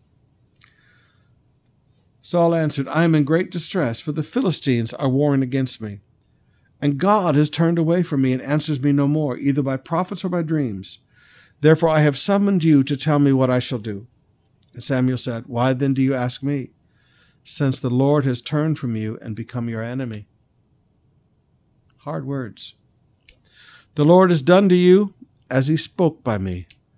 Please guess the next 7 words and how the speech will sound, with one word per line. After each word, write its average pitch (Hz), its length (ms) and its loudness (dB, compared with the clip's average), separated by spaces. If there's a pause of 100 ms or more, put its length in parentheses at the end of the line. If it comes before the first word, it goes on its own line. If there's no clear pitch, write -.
(420)
For 156 140 -2
the 160 100 4
Lord 170 220 6
has 147 220 4
torn 208 640 2
the 175 80 0
kingdom 165 540 -2